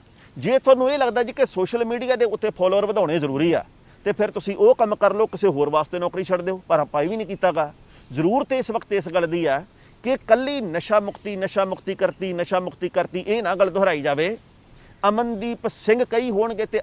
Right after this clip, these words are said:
ਅਮਨਦੀਪ ਕੌਰਾਂ ਕਿੰਨੀਆਂ ਕਾ, ਇਸ ਗੱਲ ਨੂੰ ਸਮਝਿਆ ਜਾਵੇ ਵੀ ਭਾਈ ਇਹ ਜਿਹੜੇ ਰੀਲਾਂ ਪੱਟੇ ਲੋਕ ਆ, ਥਾਰਾਂ ਵਾਲੇ ਲੋਕ ਆ, ਇਹਨਾਂ ਦਾ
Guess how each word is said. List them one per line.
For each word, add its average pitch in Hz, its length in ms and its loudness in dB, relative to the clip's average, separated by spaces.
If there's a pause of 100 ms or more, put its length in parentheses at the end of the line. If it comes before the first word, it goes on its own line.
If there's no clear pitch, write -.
ਅਮਨਦੀਪ 190 420 -4
ਕੌਰਾਂ 196 420 4
ਕਿੰਨੀਆਂ 190 340 0
ਕਾ, - 160 -4 (520)
ਇਸ 214 200 4
ਗੱਲ 185 180 2
ਨੂੰ 180 140 -4
ਸਮਝਿਆ 208 320 2
ਜਾਵੇ 170 380 0 (340)
ਵੀ 220 100 0
ਭਾਈ 190 380 2
ਇਹ 208 140 2
ਜਿਹੜੇ 208 160 0
ਰੀਲਾਂ 208 360 0
ਪੱਟੇ 180 300 -2
ਲੋਕ 160 280 0
ਆ, 160 180 6
ਥਾਰਾਂ 180 360 4
ਵਾਲੇ 185 180 4
ਲੋਕ 156 260 0
ਆ, 113 160 2 (500)
ਇਹਨਾਂ 220 260 4
ਦਾ 214 140 2